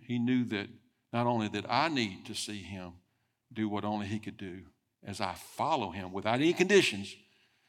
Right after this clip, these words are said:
Tammy needed that confirmation too. And you're here today because,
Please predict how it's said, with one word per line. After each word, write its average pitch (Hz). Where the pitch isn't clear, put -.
Tammy 123
needed 107
that 104
confirmation 92
too. -
And 98
you're 147
here 147
today 110
because, 104